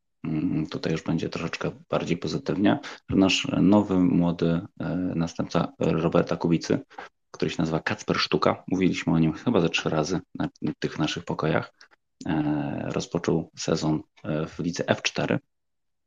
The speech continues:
E, to jest jakby taki daleki przedsionek Formuły pierwszej, ale już wygląda to jak, e, bolid, e, bolid jednomiejscowy. Ma, e, odpowiednią moc, odpowiednie parametry, żeby,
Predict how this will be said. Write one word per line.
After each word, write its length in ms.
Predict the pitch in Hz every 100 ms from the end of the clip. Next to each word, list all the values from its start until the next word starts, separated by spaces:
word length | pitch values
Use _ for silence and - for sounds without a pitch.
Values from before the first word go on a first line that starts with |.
| - - - - - 82
E, 340 | 80 76 73 -
to 120 | 87
jest 240 | 82 -
jakby 240 | 73 71 -
taki 520 | 80 - - 73 -
daleki 320 | - 98 104
przedsionek 640 | 90 92 - 95 87 80 - 78
Formuły 300 | - 87 87
pierwszej, 520 | - 71 - - - - - - - -
ale 180 | 135
już 180 | 107 87
wygląda 360 | 87 85 80 80
to 160 | 76 76
jak, 240 | 78 -
e, 460 | 78 78 - - -
bolid, 440 | - 78 85 -
e, 340 | 82 82 80 85
bolid 380 | - 82 87 95
jednomiejscowy. 680 | - 110 123 - 147 107 90 - - -
Ma, 320 | - - -
e, 840 | - - - 78 80 82 82 87
odpowiednią 500 | 87 - 90 90 92
moc, 300 | 92 107 -
odpowiednie 340 | 90 87 85 85
parametry, 460 | 73 78 82 -
żeby, 320 | - 78 76